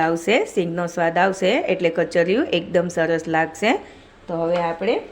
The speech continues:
મિક્સરમાં પીસી લઈશું. તો જોઈ શકો છો આપણે આવું દરદરું પીસી લીધું છે. મિક્સર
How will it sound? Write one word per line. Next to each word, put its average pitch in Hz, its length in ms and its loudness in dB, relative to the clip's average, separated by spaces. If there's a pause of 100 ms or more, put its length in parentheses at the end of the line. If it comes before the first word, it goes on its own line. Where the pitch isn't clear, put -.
(400)
મિક્સરમાં 175 540 -6 (140)
પીસી 180 340 -6
લઈશું. 170 480 -2 (2250)
તો - 60 -4 (100)
જોઈ 196 240 2
શકો 180 240 -4 (100)
છો 262 120 0 (220)
આપણે 175 260 0
આવું 196 280 2
દરદરું 180 500 4
પીસી 170 320 -2
લીધું 165 280 0 (100)
છે. 208 120 4 (500)
મિક્સર 185 300 0